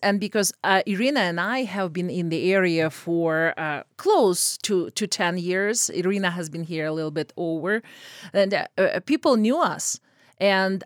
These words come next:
um, uh, my friend Irina even have godparents, the American couple that consider her, um, their own daughter. So, because it's a small, uh,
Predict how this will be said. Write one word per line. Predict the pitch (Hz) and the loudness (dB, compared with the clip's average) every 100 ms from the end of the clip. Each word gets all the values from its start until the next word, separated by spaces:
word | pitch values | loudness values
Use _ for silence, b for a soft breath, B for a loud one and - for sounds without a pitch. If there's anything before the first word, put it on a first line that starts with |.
| - | -10
um, | 269 220 | -6 -4
uh, | |
my | 202 220 208 | 2 2 2
friend | 285 285 | 0 0
Irina | 247 240 320 294 214 - | 0 0 0 0 0 0
even | 208 208 202 | -2 -2 -4
have | 185 202 185 | -2 -2 -2
godparents, | 180 185 330 - 151 147 131 123 - - _ _ | 0 2 0 -4 -8 -8 -10 -10 -10 -10 _ _
the | 170 202 190 | 0 2 2
American | 202 196 226 247 226 202 170 | 0 0 2 0 -2 -6 -8
couple | - 233 - - 175 214 247 b b | -4 0 2 2 0 0 -6 b b
that | 208 - - | 2 2 -2
consider | 202 165 - 285 285 202 165 | -2 2 2 2 4 4 2
her, | 190 175 185 214 b b b b | 2 4 2 0 b b b b
um, | 175 170 - | 0 0 0
their | 180 208 208 | 4 4 6
own | 202 165 | 2 0
daughter. | 147 180 226 147 139 _ b b b b b | -2 -2 -2 -4 -8 _ b b b b b
So, | - 196 175 170 170 180 | 0 2 4 2 0 -2
because | 202 220 | -2 0
it's | 208 196 | 0 0
a | 196 | 0
small, | - - 214 214 214 226 - | 0 2 2 2 2 0 -2
uh, | 185 | -2